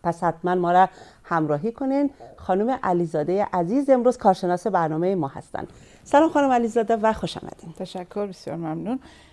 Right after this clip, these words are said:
Speaker 2: بسم الله الرحمن الرحیم. عرض سلام و احترام خدمت شما خانم زوری جان و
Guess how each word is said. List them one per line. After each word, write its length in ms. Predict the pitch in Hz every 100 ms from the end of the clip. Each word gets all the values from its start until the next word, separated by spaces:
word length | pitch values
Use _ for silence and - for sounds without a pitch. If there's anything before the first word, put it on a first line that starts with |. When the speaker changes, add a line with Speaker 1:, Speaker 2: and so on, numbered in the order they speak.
| _ -
Speaker 2:
بسم 280 | 180 -
الله 240 | 254 220 202
الرحمن 440 | 185 180 202 208
الرحیم. 580 | 190 165 175 226 269 247
عرض 220 | 214 196
سلام 340 | - 160 196 196
و 40 |
احترام 460 | 185 - 185 208 220
خدمت 420 | 180 175 190 180
شما 260 | - 175
خانم 220 | 202 180 175
زوری 240 | 170 160
جان 240 | 202 254 254
و 200 | 262